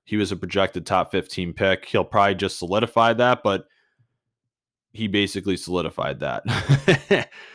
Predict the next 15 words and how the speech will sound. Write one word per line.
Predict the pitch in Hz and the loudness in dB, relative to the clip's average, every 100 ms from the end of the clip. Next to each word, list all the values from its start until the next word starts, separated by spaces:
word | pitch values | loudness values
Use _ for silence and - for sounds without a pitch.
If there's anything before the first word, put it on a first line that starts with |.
| - _ _ - | -20 _ _ -2
Uh, | 101 90 85 80 - - | 2 4 4 0 -2 -4
I | 104 | -4
think | 104 101 | -4 -6
this | 95 | -8
corner | - 107 95 92 | -6 -2 -2 -2
class | 101 87 87 | 0 0 -2
is | 90 | -2
very | 92 92 90 | 0 2 2
underrated | 85 82 85 82 80 | 0 -2 -2 -2 -4
between | 80 101 87 | -6 -6 -4
him, | 98 95 92 | -2 -4 0
Derek | 92 90 95 | 0 0 -2
Stingley, | - 92 90 90 90 87 85 | -4 -4 -2 -2 -2 -2 -4
Trent | 101 92 | -6 -4
McDuffie. | 82 76 87 - 85 85 | -6 0 0 0 -2 -2